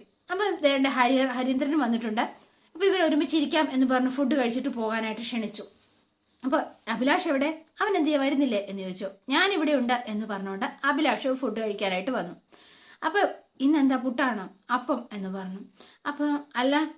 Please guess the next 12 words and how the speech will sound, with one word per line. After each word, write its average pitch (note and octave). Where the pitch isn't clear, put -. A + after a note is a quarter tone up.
ബിസിനസ് A#3+
ഒക്കെ G4
എങ്ങനെ E4+
പോകുന്നു?" D4+
"ഓ, B3
all D4+
good, A3
കുഴപ്പമൊന്നുമില്ല" A#3+
എന്ന് G#3+
അഭിലാഷ് G#3
ഇങ്ങനെ F#3+
പറയാണ്. F#3+